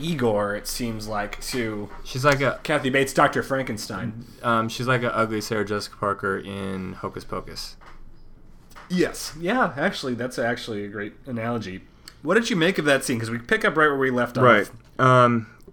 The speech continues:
Speaker 2: also, right, right when we start, we kinda get a flash forward of, like, s-, like, scenes in the episode we're about to watch, which was very, like,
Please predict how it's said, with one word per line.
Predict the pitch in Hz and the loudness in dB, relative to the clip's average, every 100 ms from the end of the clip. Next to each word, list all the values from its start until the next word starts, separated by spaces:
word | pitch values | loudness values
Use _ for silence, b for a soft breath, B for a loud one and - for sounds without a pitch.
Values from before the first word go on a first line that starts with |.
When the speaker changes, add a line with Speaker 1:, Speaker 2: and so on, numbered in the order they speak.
| - - | -8 2
Speaker 2:
also, | 147 - 208 | 2 4 4
right, | 147 127 | 6 4
right | 113 117 175 | 6 6 6
when | 175 | 2
we | 123 | -2
start, | - 127 | 0 0
we | 120 | -2
kinda | 127 143 | -2 -2
get | 131 107 | -2 -4
a | |
flash | - 127 123 | 0 0 0
forward | - 117 139 | -2 0 0
of, | 107 | -2
like, | 101 98 | -4 -6
s-, | - - - - | -8 -14 -16 -8
like, | 117 95 | -6 -6
scenes | - 120 120 | -6 -4 -2
in | 110 | -4
the | 107 | -4
episode | 104 110 120 | -4 -4 -6
we're | 101 | -4
about | 101 98 98 | -4 -4 -4
to | - | -8
watch, | 95 101 - - - - | -4 -2 -2 -8 -20 -14
which | 104 - | -12 -12
was | 104 | -12
very, | 95 107 107 104 101 | -8 -4 -2 0 -2
like, | 101 95 | -2 -4